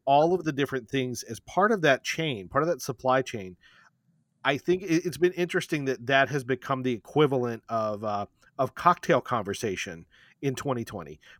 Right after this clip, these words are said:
People are so much more, um, they're so much more tuned in to everything it takes for them to get the, the products and the, just the everyday items that they use. And I, I, I do feel like there's this new, um,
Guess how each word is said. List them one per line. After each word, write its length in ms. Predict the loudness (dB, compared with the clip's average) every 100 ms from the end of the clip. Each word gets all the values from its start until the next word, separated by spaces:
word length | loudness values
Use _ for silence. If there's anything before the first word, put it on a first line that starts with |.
| -8
People 360 | -4 2 2 2
are 140 | -4
so 240 | 0 0 0
much 280 | 0 -4
more, 500 | -4 -2 0 2 0 -6 -20 _ _ _ _ -8
um, 360 | -6 -8 -14 _ _ _ _ _ _ -20 -4
they're 120 | -4
so 240 | 0 0 0
much 220 | 0 -2
more 320 | -2 0 -2 -8 _ -10
tuned 360 | -4 -2 0
in 440 | 0 2 -2 -6 -16 _ _ _ _
to 520 | -4 0 2 0 -2 -6 _ _ 0
everything 480 | 0 0 -2 -4 -8
it 160 | -10
takes 520 | -8 -6 -6 -10 -14 -16 _ _ _ _ _ _ -6
for 100 | -2
them 160 | 0 -2
to 80 | -2
get 180 | -4
the, 140 | -4 -6 -8
the 100 | -10
products 540 | 0 2 2 0 -8
and 180 | -8 -4
the, 200 | -4 -6 -8
just 200 | -6 -6
the 100 | -6 -4
everyday 440 | -2 -2 -4 -4
items 340 | -4 -6 -10 -10
that 140 | -8
they 100 | -8
use. 360 | -8 -8 -8 -4
And 100 | -2
I, 120 | 0
I, 100 | -2 -4 _ _ -20 -6
I 80 | -2
do 140 | -2 0
feel 160 | 0
like 160 | 0 0
there's 180 | -4 -4
this 200 | -6 -4
new, 300 | -4 -2 -2
um, 220 | -2